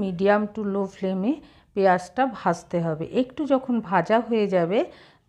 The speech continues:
তখন হাফ চামচ হলুদ দিয়ে দেবো। হলুদ দিয়ে স্বাদ অনুসারে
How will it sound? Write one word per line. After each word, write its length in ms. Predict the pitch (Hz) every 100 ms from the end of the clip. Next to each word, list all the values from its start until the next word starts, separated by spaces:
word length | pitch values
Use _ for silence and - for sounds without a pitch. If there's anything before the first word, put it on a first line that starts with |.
| _
তখন 320 | 202 185 214 269 302 - _ -
হাফ 180 | 180 180 -
চামচ 320 | 196 214 262 -
হলুদ 300 | - 190 185 156
দিয়ে 160 | 160 147 143
দেবো। 200 | 143 151 - _ _ _ -
হলুদ 300 | 190 233 214 233
দিয়ে 160 | 220 254 -
স্বাদ 300 | 196 180 180 196
অনুসারে 480 | 202 202 226 220